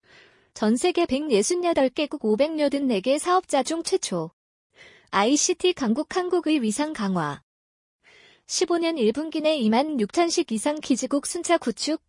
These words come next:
국내 최대 서비스 지역 확보. 제이퀴리, 다큐먼트, 레디, 펑션, 여는 중괄호. 제이퀴리,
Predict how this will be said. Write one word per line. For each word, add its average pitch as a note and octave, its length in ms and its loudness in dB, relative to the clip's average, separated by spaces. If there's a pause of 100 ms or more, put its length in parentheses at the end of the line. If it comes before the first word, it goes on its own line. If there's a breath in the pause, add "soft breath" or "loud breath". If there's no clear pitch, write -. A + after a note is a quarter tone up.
국내 C#4 320 0
최대 F4 340 0
서비스 E4+ 480 0
지역 C4 320 0
확보. F#3 520 -4 (1000 soft breath)
제이퀴리, B3+ 720 0 (200)
다큐먼트, C#4 840 0 (200)
레디, A#3 460 -2 (160)
펑션, E4+ 540 -2 (220)
여는 B3 320 0
중괄호. A3+ 600 -2 (1000 soft breath)
제이퀴리, B3 760 0